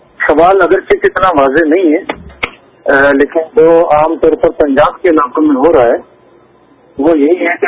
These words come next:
لوگ جب قرضہ دیتے ہیں، کسی کو بڑی رقم قرضے میں دیتے ہیں تو پھر اس کی دکان یا مکان لے لیتے ہیں، استعمال کرتے ہیں۔ ان کے نام میں یہ ہوتا ہے کہ ہم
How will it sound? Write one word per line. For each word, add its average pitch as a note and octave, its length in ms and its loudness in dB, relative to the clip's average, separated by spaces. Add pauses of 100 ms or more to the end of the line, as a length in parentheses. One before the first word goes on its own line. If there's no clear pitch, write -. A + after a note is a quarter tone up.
لوگ D#3+ 180 2 (200)
جب D#3+ 200 0
قرضہ C#3+ 380 0
دیتے C3+ 260 0
ہیں، D3+ 100 -2
کسی C3+ 280 -6
کو D3+ 160 -4
بڑی C3+ 200 0
رقم C3+ 320 -2 (100)
قرضے B2+ 260 0
میں C#3+ 140 0
دیتے A#2+ 320 -2
ہیں - 140 -4 (840)
تو A#4 100 0
پھر F#4 140 -4
اس F4+ 240 0
کی F#4+ 60 2
دکان E3 580 0
یا D#3+ 80 2
مکان D3 480 0
لے C#3 100 2
لیتے C3 300 -2
ہیں، E3 200 0
استعمال C#3 480 0
کرتے B2 360 -2
ہیں۔ A#2 120 -2
ان C3+ 140 -2 (220)
کے F#3+ 160 4
نام F3+ 300 0
میں F#3+ 140 0
یہ F#3+ 120 4
ہوتا E3+ 180 2
ہے F3+ 100 2
کہ F3+ 160 2 (580)
ہم E3+ 160 -2